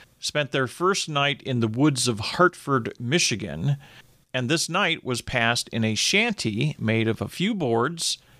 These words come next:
and their wagon box placed against a tree they had cut down. The forest resounded through the night with the howls of wolves. Now we get into some interesting stories. In A History of Eaton County on page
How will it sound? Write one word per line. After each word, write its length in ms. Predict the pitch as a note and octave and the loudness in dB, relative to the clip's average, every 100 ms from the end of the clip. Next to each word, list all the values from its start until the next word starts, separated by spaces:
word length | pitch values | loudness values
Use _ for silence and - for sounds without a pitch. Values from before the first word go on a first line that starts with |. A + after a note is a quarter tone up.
| _ | _
and 220 | A2+ A#2 A2+ | -6 0 2
their 140 | A#2 | 2
wagon 560 | G#2 C#3+ F#3+ E3 B2 G2+ | 0 0 0 0 0 0
box 540 | G2+ G#2 C#3 - - - - - _ _ | 0 0 0 0 -4 -6 -20 -20 _ _
placed 360 | - E3+ - C#3 | 0 2 2 0
against 380 | B2+ E3 - | 0 0 0
a 60 | D3+ | -2
tree 600 | - - E3+ A2 B2 C3+ - | -2 2 4 4 0 -4 0
they 140 | A#2 | 2
had 200 | A2 - | 2 0
cut 300 | - A#2 B2 | -4 -4 -2
down. 500 | B2 C3+ A2+ - - - _ - - - _ | 0 0 0 -4 -10 -16 _ -20 -20 -20 _
The 100 | B2 | -2
forest 580 | - G3 G#3 D#3 D3 - | -2 0 2 2 0 -6
resounded 760 | - A#2+ G#2+ A#2+ B2+ C#3+ C#3+ - | -4 -2 2 4 2 2 0 -2
through 300 | - A2+ C#3 | -4 -2 0
the 120 | G3+ | 0
night 460 | F3+ E3 A2+ G#2+ - _ _ _ | 2 2 0 -2 -10 _ _ _
with 180 | - A#2 | -2 2
the 80 | A#2+ | 2
howls 680 | - A#2 G#2+ G#2+ G#2 G#2 - | 0 0 2 2 0 -2 -6
of 200 | - F#2+ | -6 -6
wolves. 760 | G2 A#2+ G#2+ - C3+ B2+ - - _ _ _ _ _ _ | 0 2 0 -4 -8 -2 -2 -4 _ _ _ _ _ _
Now 180 | C#3 G3 | -2 0
we 120 | F3 | 2
get 140 | D#3 | 2
into 220 | D#3 C#3 A#2+ | 2 2 2
some 180 | C#3+ | 2
interesting 540 | A#2+ A#2+ A#2+ G#2+ A2 F#2+ | 2 0 0 -2 -2 0
stories. 760 | - - G#2+ F#2 F2+ G2 - - - - | 0 2 2 2 0 2 0 0 -10 -8
In 120 | C3 | -2
A 40 | B2 | 0
History 440 | D3+ C4+ - C4 | 2 2 2 0
of 80 | B2+ | 2
Eaton 300 | D3+ - C3 | 0 0 -2
County 400 | - B2 F#2+ F#2 | 2 2 2 0
on 200 | F2+ F#2+ | 0 -2
page 600 | - C#3 C3+ B2 A2+ - | -2 -2 0 0 -2 -10